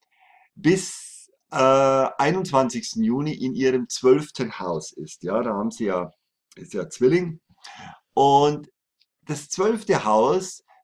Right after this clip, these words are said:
bedeutet, es gibt so die Energie in den ersten drei Wochen im Juni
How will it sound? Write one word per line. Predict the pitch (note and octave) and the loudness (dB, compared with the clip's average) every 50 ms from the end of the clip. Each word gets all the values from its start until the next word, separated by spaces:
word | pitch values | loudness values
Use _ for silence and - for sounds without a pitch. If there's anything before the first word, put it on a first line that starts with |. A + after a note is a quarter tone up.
| _ _ | _ _
bedeutet, | D3+ C#3+ D3 D#3 D3+ D#3 E3 F#3 F#3+ F#3 E3 D3+ D3 - | -8 -4 0 2 2 2 2 2 0 -2 -4 -6 -4 -6
es | - C3 - - | -8 -10 -8 -8
gibt | - E3 D#3+ - _ | -8 -8 -8 -10 _
so | - E3 E3 D#3 | -10 -8 -6 -6
die | - D3+ C3 - | -6 -6 -6 -4
Energie | - C3 C3 B2+ A#2+ A#2+ A#2 - C3 D3 C#3+ B2+ B2+ C3+ D3 D#3 D3 - _ _ _ _ _ _ - - | -4 -2 -2 -2 -2 -4 -4 -6 -8 -4 -4 -2 -2 -2 -2 -4 -6 -10 _ _ _ _ _ _ -10 -8
in | C3+ C#3 | -6 -4
den | C#3 C3+ | -4 -2
ersten | G2 A2 B2+ C3+ C3 - - C#3 | -2 -2 -2 -2 -4 -6 -10 -8
drei | C3+ C3 B2 A#2 A#2 G2+ | -4 -2 0 0 0 0
Wochen | G#2+ A#2+ A#2+ - - C#3 | -2 -4 -4 -6 -6 -6
im | C3 A#2+ | -4 -4
Juni | A#2 A#2+ B2+ C3+ C3+ C3+ C3+ B2 - | -2 -2 -2 -2 0 -2 -2 -4 -6